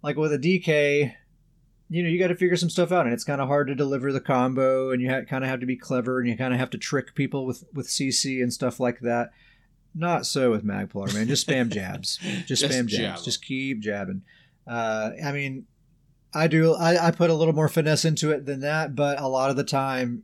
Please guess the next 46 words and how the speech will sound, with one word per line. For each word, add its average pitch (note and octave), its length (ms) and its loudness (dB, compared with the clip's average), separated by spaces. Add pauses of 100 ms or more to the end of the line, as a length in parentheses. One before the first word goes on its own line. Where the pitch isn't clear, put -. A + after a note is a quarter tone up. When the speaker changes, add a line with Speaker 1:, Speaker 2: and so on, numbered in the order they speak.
Speaker 1:
you C3 140 -6
can C3+ 180 -4
just B2 240 -2
kinda B2+ 320 -2
go B2+ 340 0
into C3 280 -4
a B2+ 40 -2
group A#2+ 360 -2 (120)
with B2 140 -6
some B2+ 160 -4
low B2+ 160 0
health C3+ 220 -2
people C#3 240 -6
and A#2+ 100 -4
just G#2+ 140 0
sweep B2 240 -2
up B2 120 0
a B2 60 -4
few A#2+ 220 -4
kills B2 260 -2
real G#2+ 140 -2
quick, G#2+ 340 -6
you G#2+ 100 -4
know, A2 180 -2
and A2 200 -2 (120)
<laughs> - 40 -16
you B2+ 160 -2
really B2 240 -2
hardly A2 280 -4
did A2 180 -2
anything. A2+ 440 -4 (840)
Uh, B2 240 -2
Speaker 2:
Yeah. A#2+ 140 4
Speaker 1:
it's D#3+ 100 0
just, A3+ 280 2 (120)
it's F#3 180 2
just A#3 180 0
kind A3 160 6
of F#3+ 60 4
an E3 80 2
easy C#3 260 0
play G#2+ 260 -2
style, F#2+ 520 -8
I A2 100 -12
Speaker 2:
The, C#3+ 260 -4
Speaker 1:
think. - 20 -20